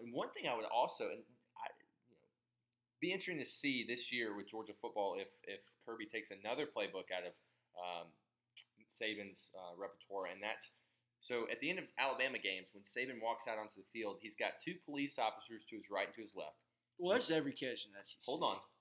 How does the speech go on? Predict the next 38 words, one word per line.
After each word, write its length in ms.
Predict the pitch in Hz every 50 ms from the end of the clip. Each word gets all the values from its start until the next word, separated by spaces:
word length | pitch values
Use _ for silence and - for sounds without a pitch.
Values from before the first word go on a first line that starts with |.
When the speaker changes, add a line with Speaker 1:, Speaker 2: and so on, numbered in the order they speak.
| _ _ _ _ - - 101
Speaker 2:
Okay. 80 | 110
Speaker 1:
One 320 | 135 180 202 202 190 170 - -
is 240 | 127 123 120 - -
the 100 | 110 104 -
chief 320 | - - - 135 147 156 - - -
police 220 | 127 127 127 -
captain 380 | - - 107 101 101 - - 95
of 40 | - -
the 20 | -
Tuck-, 240 | - 101 101 - -
Tuscaloosa 480 | - - 127 139 143 151 165 160 156 151
Speaker 2:
Oh, 40 |
really? 240 | 151 151 156 160 151 147
Speaker 1:
Police. 220 | 135 123 113 110 - - - - - 110 110
Speaker 2:
Okay. 320 | - - 110 107 110 113 123
Speaker 1:
The 200 | 127 123 123 -
other 340 | 117 139 156 147 131 120 117 -
is 400 | 110 113 110 107 107 104 - - - _ _ -
Alabama 320 | - 113 110 113 110 104
State 220 | - - 113 104 -
Patrol, 560 | - - - - 113 110 101 92 82 80 - - _ _ _ _ _ _ _ _ _ _
the 80 | 95 101
one, 320 | 101 98 107 113 - 113
you 160 | 113 107 98
know, 80 | 98 98 98
whoever 340 | 117 113 110 104 101 98 95
their 300 | 92 101 101 98 95 95 - - _ _ _ _ _ _ _ _ _ _ _ _ _ _
representative 640 | 98 104 92 - - 87 92 92 87 85 80 82 82
is 160 | 82 78 -
as 100 | - _ -
well. 220 | 87 85 76 71 -
So 320 | - - 120 120 113 95 - - - _ _ _ _ _ _ _ _ _ _ _ - - - - - -
Speaker 2:
Yeah, 180 | 165 196 240 233
I've 40 | 170
Speaker 1:
that's 140 | 175 - -
Speaker 2:
got 100 | 311 233
a 40 | 170
better. 320 | 135 156 147 143 143 135